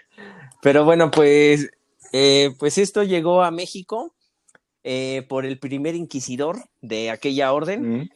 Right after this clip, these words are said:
Speaker 1: que fue Pedro de Córdoba en mil quinientos veintidós, casi por la época de la conquista.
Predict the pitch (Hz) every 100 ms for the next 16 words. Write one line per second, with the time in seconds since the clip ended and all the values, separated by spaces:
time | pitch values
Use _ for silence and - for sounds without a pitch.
0 | - 135 131 156 165 170 170 160 - _
1 | 175 175 175 135 - 170 165 135 113 87
2 | - _ 127 120 123 131 139 135 139 135
3 | 135 120 117 127 180 - 175 170 139 127
4 | 135 135 120 110 107 123 160 156 123